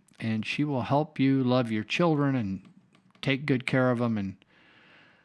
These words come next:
have a good time and help them grow as young, young human beings. So there you have it.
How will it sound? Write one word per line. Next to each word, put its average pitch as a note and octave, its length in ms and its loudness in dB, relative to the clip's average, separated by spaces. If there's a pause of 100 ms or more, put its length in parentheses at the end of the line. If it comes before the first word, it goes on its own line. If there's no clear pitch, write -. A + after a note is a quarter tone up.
(180)
have C3+ 200 2
a B2 40 -2
good D#3+ 280 2
time F3+ 420 4
and A#2 140 0
help D3 280 0
them B2+ 360 2 (180)
grow C#3 400 4
as A2+ 360 -2 (100)
young, A#2+ 280 0
young C3 540 2
human C3+ 460 2
beings. F#2+ 560 -4 (340)
So G#2 460 0 (340)
there G#2+ 160 -2
you G#2 140 -4
have G2 200 -4
it. F2+ 120 -14